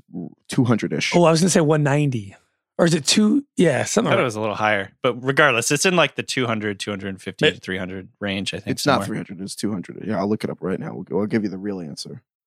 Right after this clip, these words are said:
Speaker 3: Give us a foundation here.
Speaker 1: It's
Speaker 3: Yeah.
Speaker 1: one ninety-five, so right between Craig and I.
Speaker 3: Okay, one ninety-five.
Speaker 2: Oh, that whole, there's a lot of, like, Eastern
Speaker 1: Let me go
Speaker 2: Europe. There's just, like, a lot of little countries in there that are all landlocked.
Speaker 3: <laughs> And then there's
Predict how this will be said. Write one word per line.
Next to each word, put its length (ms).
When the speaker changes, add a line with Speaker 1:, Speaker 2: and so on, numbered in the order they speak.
Speaker 3:
Give 120
us 160
a 60
foundation 800
here. 260
Speaker 1:
It's 160
Speaker 3:
Yeah. 180
Speaker 1:
one 140
ninety-five, 540
so 260
right 280
between 280
Craig 240
and 100
I. 160
Speaker 3:
Okay, 280
one 160
ninety-five. 480
Speaker 2:
Oh, 240
that 160
whole, 460
there's 180
a 40
lot 220
of, 140
like, 260
Eastern 320
Speaker 1:
Let 60
me 100
go 60
Speaker 2:
Europe. 320
There's 260
just, 160
like, 100
a 60
lot 260
of 60
little 180
countries 400
in 80
there 160
that 120
are 100
all 220
landlocked. 640
Speaker 3:
<laughs> 60
And 100
then 160
there's 480